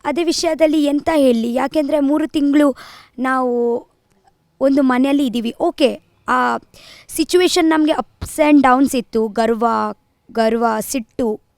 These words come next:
ಖುಷಿ, ಹಬ್ಬ ಎಲ್ಲ ಮಾಡ್ತಾ ಇದ್ದೀವಿ ಒಟ್ಟಾಗಿ. ಓಕೆ, ಆ ಮನೆ ಅಂದ್ರೆ ಮೂರು ತಿಂಗಳು ನಾವು ಹೇಗೆ ಮನೆ ಮಾಡಿದ್ದೀವಿ ಅಂದ್ರೆ,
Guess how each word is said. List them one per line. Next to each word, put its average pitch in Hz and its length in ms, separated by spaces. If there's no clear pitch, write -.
ಖುಷಿ, 277 400
ಹಬ್ಬ 233 360
ಎಲ್ಲ 294 280
ಮಾಡ್ತಾ 262 360
ಇದ್ದೀವಿ 233 280
ಒಟ್ಟಾಗಿ. 233 500
ಓಕೆ, 240 280
ಆ 294 80
ಮನೆ 339 760
ಅಂದ್ರೆ 349 400
ಮೂರು 339 300
ತಿಂಗಳು 359 320
ನಾವು 330 200
ಹೇಗೆ 302 260
ಮನೆ 277 300
ಮಾಡಿದ್ದೀವಿ 269 600
ಅಂದ್ರೆ, 233 560